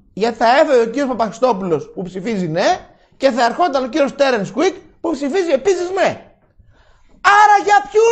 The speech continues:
λόγο ο κύριος Βούτσης είχε τόσο μεγάλη πρεμούρα και αντιθεσμική, θα έρθω σε αυτό αμέσως μετά, να ψήσει τον κύριο Παπαχριστόπουλο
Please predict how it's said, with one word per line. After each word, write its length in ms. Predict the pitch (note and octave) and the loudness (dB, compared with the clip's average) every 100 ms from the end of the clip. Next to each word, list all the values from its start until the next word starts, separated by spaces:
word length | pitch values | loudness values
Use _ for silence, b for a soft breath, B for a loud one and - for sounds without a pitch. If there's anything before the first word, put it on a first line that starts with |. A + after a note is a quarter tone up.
| A4+ | 4
λόγο 340 | A4+ G#4 G4 F4+ | 4 4 0 0
ο 20 | |
κύριος 400 | E4+ F#4 E4+ A#3 | 0 0 0 -2
Βούτσης 640 | C#4+ D#4+ D4 C4+ G#3 - - | 0 0 -2 -6 -6 -10 -2
είχε 240 | D#4 D4+ | 0 0
τόσο 380 | D4+ E4 D#4 D4+ | 0 -2 0 -2
μεγάλη 420 | C#4 B3+ D4+ C#4+ | -2 0 0 0
πρεμούρα 960 | C#4+ C#4 C4 D4+ D#4 C4+ F3+ - - _ _ _ | 0 0 2 2 4 4 2 -2 -18 _ _ _
και 160 | - A#3 A3+ A3+ | -4 0 4 2
αντιθεσμική, 1000 | F#3+ G3 - A3+ F#3 A3+ A3+ E4 F#3 - | 2 -6 -6 -6 -4 -6 -4 -4 -4 -6
θα 60 | - | -8
έρθω 180 | G#3 | -6
σε 60 | G3+ | -8
αυτό 160 | G3 A3 | -6 -6
αμέσως 200 | A3 G3 | -6 -8
μετά, 520 | G3+ G#3+ D#3 - _ b b b | -4 -2 -2 -8 _ b b b
να 280 | G3+ C4 C4 | -2 0 -2
ψήσει 380 | - D#4 D#4 | -2 0 0
τον 180 | A3+ B3+ | 0 -2
κύριο 180 | A3 C#4 | 0 0
Παπαχριστόπουλο 960 | C#4 B3+ G3 - A3 G#3+ G#3+ G3 C#3+ | 0 -2 -6 -2 -2 -2 -2 0 -2